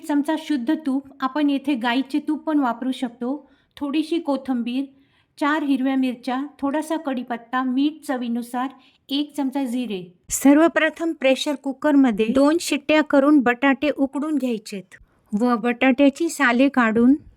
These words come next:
त्याच्या मीडियम साईजच्या फोडी करायच्यात.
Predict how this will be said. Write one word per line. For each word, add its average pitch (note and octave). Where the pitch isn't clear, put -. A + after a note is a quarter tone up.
त्याच्या C4+
मीडियम C#4
साईजच्या C#4
फोडी C#4
करायच्यात. G3+